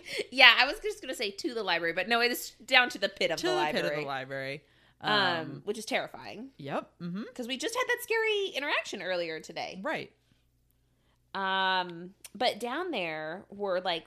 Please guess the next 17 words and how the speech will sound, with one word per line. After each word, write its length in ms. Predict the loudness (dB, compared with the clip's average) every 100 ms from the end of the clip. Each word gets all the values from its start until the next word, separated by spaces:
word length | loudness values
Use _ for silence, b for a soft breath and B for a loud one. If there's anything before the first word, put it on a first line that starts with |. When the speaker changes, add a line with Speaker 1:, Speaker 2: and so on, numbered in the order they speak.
| -12
Speaker 1:
little 580 | -10 -6 -2 -4 -6 -14 _
tea 260 | -12 -10 -6
lights, 420 | -4 -2 -2 -4
which 120 | -6
is, 120 | -4 0
like, 600 | 0 2 0 -6 -20 _ -18
Speaker 2:
Okay. 540 | -10 -8 -6 -6 -6 -8 _ _ -20 -20
Speaker 1:
cute. 380 | -10 -6 -4 -2 -2 -4 -12 b b _
Um, 840 | 2 4 4 4 2 2 0 -4 -10 -12
and 580 | -6 -2 0 0 -2 -6 -10
so 160 | -6 -2
they're 120 | -2
in 220 | -2 -4
this 200 | -4 -6
pit, 480 | -10 -6 -4 -4 -8 _ b b b b -8
and 580 | -4 -2 -2 -2 -6 -12 -18 -10
there's 300 | -4 -4 -6